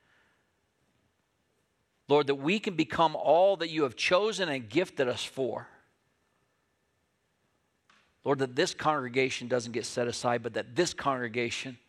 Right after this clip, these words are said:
can hear, "Well done." Lord, because you've told us in Peter's epistle that you've given us everything we need for life and for godliness. God, make it a priority in our life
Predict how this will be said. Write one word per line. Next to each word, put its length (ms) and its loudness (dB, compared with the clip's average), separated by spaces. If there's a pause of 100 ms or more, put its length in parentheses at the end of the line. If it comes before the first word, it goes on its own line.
(500)
can 140 -6
hear, 420 -2
"Well 280 -2
done." 340 -10 (880)
Lord, 160 4
because 400 -2
you've 180 -4
told 300 2
us 300 -8 (480)
in 100 -6
Peter's 340 0
epistle 400 -2
that 100 -4
you've 240 -4
given 240 0
us 180 -4
everything 520 2
we 120 -2
need 440 -4 (360)
for 160 0
life 560 0 (200)
and 100 -12
for 100 0
godliness. 800 -2 (2250)
God, 180 0
make 300 0
it 80 -2
a 60 2
priority 480 0
in 60 -8
our 140 -2
life 540 -4